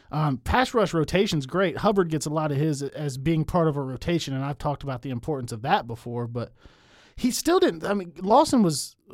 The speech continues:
you know, he, he blew his knee out. Maybe they were kinda, they were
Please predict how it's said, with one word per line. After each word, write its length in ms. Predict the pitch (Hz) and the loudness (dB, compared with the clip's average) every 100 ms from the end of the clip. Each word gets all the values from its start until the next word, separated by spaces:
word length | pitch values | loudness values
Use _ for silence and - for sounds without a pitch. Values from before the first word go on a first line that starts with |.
| - - - | -20 -20 -8
you 140 | - 165 | 0 2
know, 80 | |
he, 160 | 151 156 | 2 0
he 140 | 156 175 | 0 0
blew 240 | 170 214 | 4 6
his 180 | 185 151 | 6 4
knee 200 | 170 190 | 4 4
out. 280 | 190 202 - | 4 2 2
Maybe 360 | 170 180 202 | 2 4 4
they 120 | 185 | 2
were 260 | 180 175 165 | 4 2 0
kinda, 420 | - 185 170 151 - | -2 0 2 0 -4
they 140 | 160 170 | -2 0
were 260 | 180 156 | 2 0